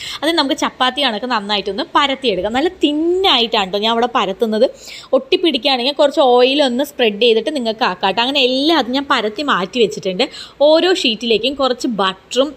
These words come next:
കുറച്ച് പൊടിയും കൂടി, അത് ലെയർ നമുക്ക് തിരിച്ചു കിട്ടാൻ വേണ്ടിയിട്ടാണ് അങ്ങനെ ചെയ്യുന്നത്. എല്ലാതും നിങ്ങൾക്കിപ്പോൾ എത്ര, ഏ, ഷീറ്റ് ഉണ്ടോ അത്ര ഷീറ്റിലും നമ്മൾ ഈ ഒരു പ്രോസസ്സ് തുടർന്നുകൊണ്ടേ ഇരിക്കണം കേട്ടോ. എന്നിട്ട് നമ്മൾ ഇത് എല്ലാതും കൂടെ നന്നായി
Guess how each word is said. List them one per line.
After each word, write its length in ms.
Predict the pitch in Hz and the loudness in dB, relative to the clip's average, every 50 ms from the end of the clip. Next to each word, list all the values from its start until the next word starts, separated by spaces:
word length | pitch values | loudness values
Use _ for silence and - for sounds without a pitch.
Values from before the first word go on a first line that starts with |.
| - - 277 | -8 -4 -2
കുറച്ച് 260 | 277 285 285 - 302 302 | -2 -2 -2 -2 0 2
പൊടിയും 280 | 269 214 196 226 226 214 202 | 4 4 4 2 0 0 0
കൂടി, 120 | 185 190 208 | 2 2 2
അത് 60 | 240 254 233 | 2 2 2
ലെയർ 240 | 214 208 214 240 277 294 277 | 4 4 4 2 2 2 0
നമുക്ക് 180 | 254 240 277 - 269 | -2 -4 -4 -4 -4
തിരിച്ചു 260 | 214 190 - - 277 247 | -6 -6 -4 -4 -2 -2
കിട്ടാൻ 240 | 214 - 220 214 208 208 | -2 -2 -2 -2 -2 -2
വേണ്ടിയിട്ടാണ് 440 | 202 190 196 190 196 185 180 214 285 - - - - - - 233 | 0 0 0 0 0 -2 -4 -4 -6 -6 -8 -14 -18 -14 -10 -6
അങ്ങനെ 240 | 220 214 226 240 247 240 277 | -4 -2 -2 0 0 0 0
ചെയ്യുന്നത്. 180 | 233 202 202 202 202 196 277 285 240 | 0 0 -2 0 2 2 2 4 2
എല്ലാതും 560 | 240 247 247 262 269 285 302 285 233 175 165 - - _ _ _ _ _ _ _ _ _ - - | 0 -2 -2 -2 0 0 0 0 0 -2 -6 -10 -14 _ _ _ _ _ _ _ _ _ -4 -2
നിങ്ങൾക്കിപ്പോൾ 420 | 262 269 294 302 294 349 - 330 269 - | 0 2 2 2 0 0 0 0 -2 -4
എത്ര, 460 | - _ _ _ _ - 359 381 403 453 453 - - - - - 277 | -6 _ _ _ _ -4 0 2 2 2 0 -2 -8 -16 -12 -6 -4
ഏ, 40 | 277 277 - | -2 -2 0
ഷീറ്റ് 280 | - 277 262 220 - 285 247 | 0 0 -2 0 0 -2 -2
ഉണ്ടോ 160 | 233 226 311 330 254 | 0 2 2 2 0
അത്ര 280 | 269 - - _ - - 370 349 | -2 -6 -8 _ -4 -4 -2 -2
ഷീറ്റിലും 360 | - 262 226 196 - 262 320 381 311 | -2 -4 -6 -4 -2 -2 -2 -2 -2
നമ്മൾ 160 | 277 254 262 269 269 | -2 0 0 2 2
ഈ 20 | 247 247 247 | 4 4 4
ഒരു 100 | 254 277 254 | 4 2 0
പ്രോസസ്സ് 360 | 262 233 202 208 208 233 226 - - - | 0 0 0 0 -2 -4 -6 -6 -2 -2
തുടർന്നുകൊണ്ടേ 560 | 247 208 196 185 196 208 226 214 208 202 233 262 254 | 0 0 0 0 -2 -2 -2 -2 0 2 2 2 2
ഇരിക്കണം 280 | 190 156 - 180 175 175 | 0 -2 -6 -8 -8 -6
കേട്ടോ. 140 | 175 - - - - - - - - 320 | -4 -4 -4 -4 -6 -12 -12 -6 -4 -2
എന്നിട്ട് 360 | 359 403 403 381 226 - 254 277 262 | 0 2 2 2 2 2 0 0 0
നമ്മൾ 200 | 233 202 202 240 269 - 240 | 0 0 0 0 0 -2 -2
ഇത് 100 | 214 214 226 220 | -4 -2 -2 0
എല്ലാതും 440 | 214 214 226 233 233 226 226 233 220 202 | 0 0 0 0 0 2 2 0 -2 -2
കൂടെ 160 | 185 175 208 254 269 254 | -2 -2 -2 -2 -2 -2
നന്നായി 640 | 226 214 220 226 233 254 269 302 330 330 320 277 | -2 -2 -4 -4 -4 -4 -2 -2 0 0 0 0